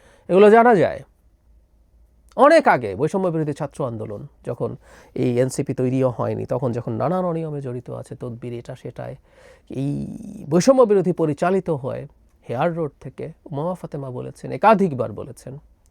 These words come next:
আমরা জানিও, জানতামও। ফলে জনাব আসিফ মাহমুদকে এগুলোর দায়ভার নিতে হবে।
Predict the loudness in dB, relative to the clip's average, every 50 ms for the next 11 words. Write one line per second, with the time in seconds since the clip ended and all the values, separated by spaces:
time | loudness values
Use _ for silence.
0 | _ _ _ -6 -4 -4 -4 -4 -4 -6 -6 -8 -10 -16 _ _ _ -10 -8 -6
1 | -6 -4 -4 -4 -4 -4 -8 -14 _ _ _ _ _ _ _ _ _ _ _ _
2 | _ _ _ _ _ _ _ -20 -20 -20 -20 _ _ _ 0 2 4 4 4 2
3 | 2 -2 -8 _ _ _ _ _ _ _ _ _ _ _ _ _ _ _ _ _
4 | _ _ _ _ _ _ -2 2 4 6 6 6 4 2 2 2 0 0 0 -2
5 | 0 0 0 0 0 0 0 -2 -2 -2 -2 -4 -4 -4 -6 -6 -8 -10 -12 -10
6 | -10 -10 -12